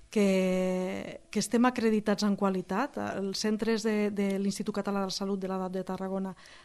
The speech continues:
estem acreditats en qualitat i que, donades les tasques que el personal administratiu fem, hem creat un grup de treball que està procedimentant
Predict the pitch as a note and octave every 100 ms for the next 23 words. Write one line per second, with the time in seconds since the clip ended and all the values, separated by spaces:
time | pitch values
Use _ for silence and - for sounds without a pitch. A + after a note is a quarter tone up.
0 | - G3 G#3+ G#3 G#3 G3+ G3 F#3 G3 F#3
1 | F#3+ F#3 F#3 A#3+ C4 G4+ - - - -
2 | - - - A3+ G#3 G#3 G3+ G3+ G3 G3
3 | G3 F#3+ G3 - - - G#3+ G#3 G#3 B3+
4 | D4 C4+ A#3+ G#3+ - A#3+ B3 - G#3 -
5 | - - G3+ G#3+ G3+ G3+ G#3 A3 G#3+ G#3
6 | G#3 - G3 G#3 G3+ G3 F#3 F#3 F#3 F3+
7 | F3+ F3+ A3 A#3 F4+ - - - - -
8 | - - G#3+ G#3+ A3+ A#3 A#3 A3 G#3 G3+
9 | G3+ G3 F#3+ A#3 D4+ G#4 - _ _ -
10 | - - - - G#3+ G3+ A3+ G#3+ G#3+ G#3
11 | G#3 G3+ G3 - - - G#3+ G3+ G3+ G3
12 | F#3+ F#3 G3+ C4